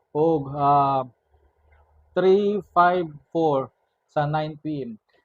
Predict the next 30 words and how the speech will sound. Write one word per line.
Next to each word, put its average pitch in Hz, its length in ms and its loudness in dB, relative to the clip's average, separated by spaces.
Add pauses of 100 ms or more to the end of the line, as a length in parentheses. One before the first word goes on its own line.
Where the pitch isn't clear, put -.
(140)
Ato 151 240 2
ana, 165 240 2
four 143 240 -8
three 147 240 -8
two 180 80 -8
atong, 156 400 -10
ano 151 240 -6
na, 170 80 -12 (160)
three 151 160 -6
six, 151 320 -16
ah, 131 240 -6
four 185 240 -6
three 165 240 -8
six, 151 400 -12
four 151 240 -10
three 143 240 -12
two. 175 160 -10 (800)
Kuha, 131 240 -10
tag 131 160 -12
duwa. 156 320 -4 (480)
Okay. 214 400 6 (240)
So, 180 480 0
two 233 160 2
P 262 320 -4
M 262 160 -8
ta, 240 480 -2 (340)
ayaw 214 300 2
nyo 214 120 -4
kumpiyansahin 175 800 -2
eh. 147 60 -6